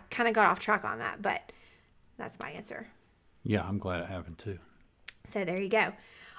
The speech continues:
Speaker 1: All right. Well, let's, we, we won't, we won't carry on with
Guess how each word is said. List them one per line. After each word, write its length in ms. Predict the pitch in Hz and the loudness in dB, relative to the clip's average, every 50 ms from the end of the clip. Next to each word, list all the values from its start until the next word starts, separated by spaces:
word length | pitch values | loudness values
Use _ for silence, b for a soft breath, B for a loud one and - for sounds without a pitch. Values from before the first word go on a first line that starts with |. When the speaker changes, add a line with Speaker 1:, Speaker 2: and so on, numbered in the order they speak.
| B 269 | B 12
Speaker 1:
All 80 | 277 | 12
right. 260 | 277 247 190 185 - | 12 12 12 10 6
Well, 360 | 226 247 247 233 233 240 247 240 | 8 10 12 12 12 12 12 10
let's, 560 | 254 262 254 - - - - - - - 202 233 | 8 4 4 2 -2 -2 -2 -4 -4 -4 -2 0
we, 140 | 294 302 | 2 0
we 220 | 294 - 285 311 320 | 0 2 2 2 6
won't, 340 | 311 349 320 269 185 208 208 - - - _ _ - | 8 8 8 8 6 0 -6 -10 -20 -20 _ _ -4
we 140 | 294 311 330 | 0 2 4
won't 240 | 339 330 277 220 - | 4 4 4 2 0
carry 340 | - 262 262 240 226 214 | 2 6 8 10 10 10
on 340 | 202 196 190 185 185 185 185 | 10 10 10 8 8 6 4
with 180 | 180 185 185 | 2 0 0